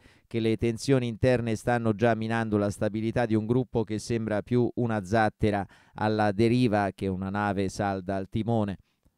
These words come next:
Cari ascoltatori di Radio Pugino On Air,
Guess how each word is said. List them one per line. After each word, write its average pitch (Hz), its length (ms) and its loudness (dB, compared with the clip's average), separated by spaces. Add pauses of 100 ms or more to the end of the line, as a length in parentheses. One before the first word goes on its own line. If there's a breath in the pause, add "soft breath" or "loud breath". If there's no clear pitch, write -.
(280)
Cari 120 200 2
ascoltatori 127 840 4
di 110 160 -6
Radio 107 440 2
Pugino 110 420 -2
On 107 60 0
Air, 107 220 0